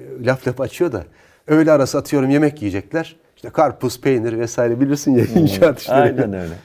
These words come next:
Speaker 2: En
Speaker 1: Bizim
Speaker 2: güzel de
Speaker 1: için,
Speaker 2: yemektir
Speaker 1: bizim
Speaker 2: ya.
Speaker 1: için babam bir bakarım gider işte kıyma almış, yumurta almış vesaire. Çocuklara kıymalı yumurta yapayım. Sefil olmasınlar çocuklar filan diye. Yani evladını düşünmek, e, bunu evladına lafla, e,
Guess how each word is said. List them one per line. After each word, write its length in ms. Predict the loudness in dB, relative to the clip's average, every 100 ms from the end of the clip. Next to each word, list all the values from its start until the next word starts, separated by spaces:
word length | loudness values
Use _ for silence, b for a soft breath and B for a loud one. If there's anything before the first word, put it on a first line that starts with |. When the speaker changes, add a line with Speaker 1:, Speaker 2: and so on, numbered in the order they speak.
| 0
Speaker 2:
En 140 | 2
Speaker 1:
Bizim 140 | 4 4
Speaker 2:
güzel 160 | 4
de 40 | 6
Speaker 1:
için, 100 | 6
Speaker 2:
yemektir 420 | 6 4 2 2
Speaker 1:
bizim 160 | 2
Speaker 2:
ya. 60 | 0
Speaker 1:
için 240 | 0 0
babam 280 | 2 2 0
bir 100 | 0
bakarım 440 | -2 0 -4 -4 -2
gider 360 | -2 -2 -6 -18
işte 360 | -12 -10 -10
kıyma 340 | -6 -4 -4 -8
almış, 340 | -10 -12 -12
yumurta 340 | -10 -10 -12
almış 320 | -14 -14 -12 -12
vesaire. 320 | -10 -8 -6
Çocuklara 420 | -8 -8 -8 -6
kıymalı 320 | -4 -4 -4
yumurta 300 | -6 -6 -10
yapayım. 260 | -10 -10 -12 B B -12 -10 -10
Sefil 280 | -2 0 2
olmasınlar 480 | 0 0 -2 -4 -2
çocuklar 460 | -2 -4 -6 -10
filan 300 | -8 -8 -8
diye. 100 | -6
Yani 300 | -4 -2 -4 B B B B B B -4
evladını 560 | -2 2 0 -2 -6
düşünmek, 600 | -8 -6 -4 -4 -8 -18 _ _ _ _ _ _ -6
e, 340 | -4 -4 -4 -2
bunu 200 | -2 0
evladına 680 | -2 2 0 0 -2 -2 -4 _ _ _
lafla, 560 | -2 -2 0 0 0 -4 -10
e, 280 | -8 -6